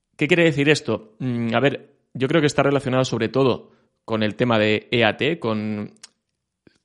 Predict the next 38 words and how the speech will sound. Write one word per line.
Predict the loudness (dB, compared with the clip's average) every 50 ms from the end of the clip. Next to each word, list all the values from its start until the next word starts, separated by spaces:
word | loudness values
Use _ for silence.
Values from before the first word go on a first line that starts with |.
| _
temáticas | -4 -2 0 0 0 0 0 0 -2 -2
un | -2 -2
poco | 0 0 0 0
más | 0 0 -2 -2 -4 -4
delicadas | -2 -2 -2 0 0 2 2 2 0 0 -2
o | -4 -4
depende | -2 -4 -4 -4 -4 -4 -2 -2 -2 0
de | 0
la | 0 -2 -2
temática | -4 -4 -4 -4 -4 -4 -4
y | -4
el | -4 -4
sector, | -6 -10 -10 -6 -2 0 2 2 0 0
del... | -2 -4 -4 -4 -4 -4 -6 -8 -10 -12 -8
Bueno, | -6 -4 -4 -4 -8 -14 -20 -20 -20 -20 _ _ _ _
yo | 0 2
creo | 4 4 4
que | 4
hay | 2
temáticas | 2 2 2 0 2 0 0 -2 -2
y |
sectores | -4 -6 -2 0 0 0 0 0 -2 -6 -14 _ _ _ _ _ _ _
en | -10 -4 0 0
las | 0 0 0
que | -2 -4
como | -4 -2 -4
usuario | -4 -2 0 2 4 4 4 2 2 0 -4 -10 _ _ _ _ _ _ _ _ _ _ _ _
te | 0 2
da | 2
un | 2 4
poco | 2 2 2 0
más | 0 0
igual | -2 0 0 0 0
quién | 0 -2
ha | -4
escrito | -4 -4 -4 -4 -4 -4
el | -4 -4
contenido, | -4 -4 -4 -4 -2 0 0 0 0 -2 -4 -10 -18